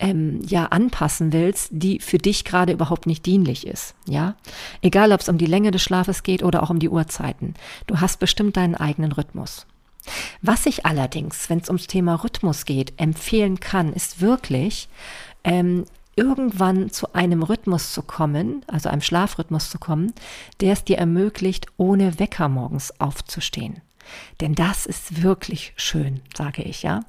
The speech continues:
Vom Wochenende kennt man das ja vielleicht zum Teil, dass man da eben nicht mit dem Wecker aufsteht. Und wenn es dir gelingt, das auch während der Woche zu machen,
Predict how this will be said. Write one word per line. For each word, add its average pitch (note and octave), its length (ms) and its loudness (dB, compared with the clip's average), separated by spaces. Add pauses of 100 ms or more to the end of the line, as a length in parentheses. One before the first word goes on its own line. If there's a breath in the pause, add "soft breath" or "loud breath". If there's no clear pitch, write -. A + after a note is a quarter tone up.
(300 loud breath)
Vom G3+ 200 6
Wochenende G#3 380 4
kennt - 240 -2
man A3 140 2
das G3+ 140 0
ja G3 80 0
vielleicht F3+ 380 0
zum F3 120 -2
Teil, E3+ 360 0
dass D#3+ 200 -4
man D#3 140 0
da D#3+ 120 0
eben D#3 200 2
nicht F#3+ 320 2
mit F3+ 200 0
dem D#3+ 100 0
Wecker E3+ 300 0
aufsteht. D#3+ 460 -2 (560 loud breath)
Und F3+ 420 6
wenn A#3+ 220 6
es - 120 0
dir F#3+ 140 4
gelingt, E3 640 2
das - 140 -4
auch F#3 240 0
während E3+ 320 0
der C3+ 200 -2
Woche A3+ 280 0
zu - 160 -6
machen, C3 380 -6